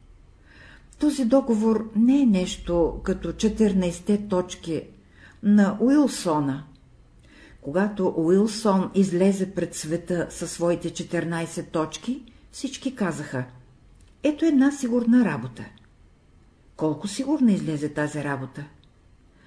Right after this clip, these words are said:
Колко от тия точки се приложиха? И германският император даде някакви обещания на българите,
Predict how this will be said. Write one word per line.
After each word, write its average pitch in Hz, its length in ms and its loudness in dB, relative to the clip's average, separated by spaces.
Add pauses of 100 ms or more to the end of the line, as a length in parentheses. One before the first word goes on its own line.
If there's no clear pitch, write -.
(340)
Колко 349 400 4
от 240 120 0
тия 214 280 2
точки 190 540 2
се 220 220 0
приложиха? 165 680 0 (1900)
И 214 140 4
германският 160 760 0
император 233 640 0
даде 185 420 0
някакви 190 460 0
обещания 175 760 2
на 151 120 0
българите, 160 800 -2